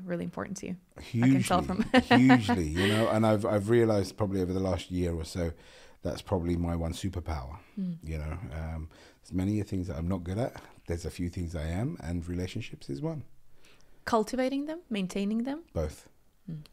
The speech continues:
Speaker 2: Both. I think they're, they're equally as important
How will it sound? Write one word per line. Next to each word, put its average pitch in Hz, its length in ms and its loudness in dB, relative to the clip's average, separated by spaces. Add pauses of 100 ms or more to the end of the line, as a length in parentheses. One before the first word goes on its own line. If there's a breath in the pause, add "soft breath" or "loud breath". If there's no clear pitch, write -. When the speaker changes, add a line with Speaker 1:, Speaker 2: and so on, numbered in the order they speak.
(140)
Speaker 2:
Both. 76 420 -6
I 82 80 -4
think 110 200 0
they're, 101 240 2 (420 loud breath)
they're 90 160 0 (260)
equally 117 640 0
as 87 200 -2
important 87 920 -4